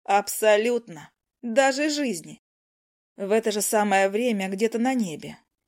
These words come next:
«Да, хорошо я придумал, что вернул души по своим мирам. Вот они как хорошо устроились. Замуж вышли, детей нарожали. Молодцы»,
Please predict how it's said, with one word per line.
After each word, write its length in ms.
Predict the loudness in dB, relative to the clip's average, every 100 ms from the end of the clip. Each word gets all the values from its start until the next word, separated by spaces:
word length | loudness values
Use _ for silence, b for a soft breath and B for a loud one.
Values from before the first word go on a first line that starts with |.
| _ _ -16
«Да, 760 | -10 -4 0 0 -2 -6 -16 _ -8
хорошо 640 | 0 2 2 0 0 2
я 100 | 2
придумал, 560 | 0 -4 -4 -4 -4 -6
что 240 | -4 0
вернул 400 | 0 0 -2 -6
души 600 | -2 0 0 -4 -8 -8
по 100 | -6
своим 520 | -4 0 2 2 -2 -4
мирам. 500 | -4 -4 -6 -12 -18 _ _ _ _ -6
Вот 400 | 0 2 2 0
они 160 | -4
как 240 | -4 -4 -4
хорошо 520 | -2 0 0 2 2
устроились. 920 | 0 0 4 6 6 0 -8 -12 -14 _ _ _ _ _ -14
Замуж 760 | -8 2 6 6 6 2 -4 -2
вышли, 600 | 0 0 -2 -8 -14 -20 _
детей 560 | -6 -4 -2 0 2 2
нарожали. 880 | 0 0 0 0 -2 -4 -6 -12 -20 _ _
Молодцы», 1080 | -8 -4 -2 -2 -2 -4 -2 -2 -4 -8